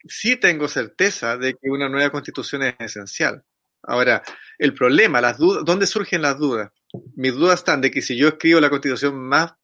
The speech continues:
preciosa y perfecta que podamos escribir tú y yo, o un grupo de ciento cincuenta personas iluminadas,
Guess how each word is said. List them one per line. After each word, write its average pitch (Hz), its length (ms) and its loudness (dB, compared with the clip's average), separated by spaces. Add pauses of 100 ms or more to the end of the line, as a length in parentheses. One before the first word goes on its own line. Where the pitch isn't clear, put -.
(120)
preciosa 147 800 0
y 120 80 0
perfecta 117 720 -4 (720)
que 127 140 -2
podamos 131 440 2
escribir 135 500 4
tú 135 120 2
y 127 140 2
yo, 131 180 4
o 123 240 6
un 120 100 -6
grupo 127 360 0
de 117 220 2
ciento 131 320 -4
cincuenta 135 500 -4
personas 131 460 -2
iluminadas, 117 720 0